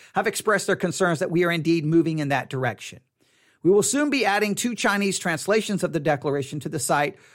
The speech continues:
providing, uh, provided us by Chinese Christians in the United States who believe that the declaration will be a great encouragement to Chinese believers in China. Now, that, yeah, those in China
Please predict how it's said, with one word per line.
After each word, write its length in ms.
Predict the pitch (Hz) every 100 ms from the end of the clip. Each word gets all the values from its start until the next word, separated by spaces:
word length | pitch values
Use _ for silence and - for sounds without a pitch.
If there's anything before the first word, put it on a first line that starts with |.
| -
providing, 600 | 180 180 190 208 185 185
uh, 300 | 175 160 147 - -
provided 420 | 190 190 190 -
us 320 | 165 165 -
by 220 | - 139 127
Chinese 480 | - 185 185 160
Christians 520 | - 196 - 143 135 135
in 120 | 165
the 60 |
United 340 | 156 156 151 131
States 380 | 180 147 - - - _
who 80 | 170
believe 280 | 185 202 175
that 120 | -
the 80 | 151
declaration 540 | 202 208 180 135 165
will 100 | 151
be 120 | 165
a 60 | 139
great 300 | 156 170 175
encouragement 800 | 151 - 285 277 147 135 135 - -
to 100 | -
Chinese 500 | - 208 196 190 175
believers 600 | - 170 156 135 143 131 -
in 380 | 147 127 127 127 _ _ _ _
China. 500 | - 214 160 104 -
Now, 280 | 127 131 127 - - _
that, 380 | - 160 160 - _ _ _ _
yeah, 220 | 180 104 - _
those 280 | 143 175 185
in 100 | 175
China 480 | - 165 160 143